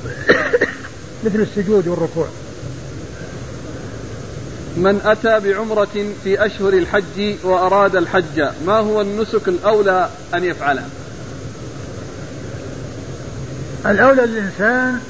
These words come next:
Speaker 1: عندما يحرم ب-، يذهب للحج أن يكون متمتعا دائما وأبدا، هذا هو الأولى وهذا هو الأفضل،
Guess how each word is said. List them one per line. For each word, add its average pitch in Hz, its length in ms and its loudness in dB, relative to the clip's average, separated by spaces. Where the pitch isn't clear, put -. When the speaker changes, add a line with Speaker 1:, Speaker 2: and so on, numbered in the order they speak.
Speaker 1:
عندما 208 460 2
يحرم 196 440 4
ب-، 196 960 2
يذهب 190 320 6
للحج 233 360 4
أن 226 100 2
يكون 208 240 2
متمتعا 160 540 -2
دائما 214 360 6
وأبدا، 160 400 2
هذا 202 260 8
هو 175 100 6
الأولى 247 280 6
وهذا 196 340 4
هو 170 80 6
الأفضل، 135 300 -2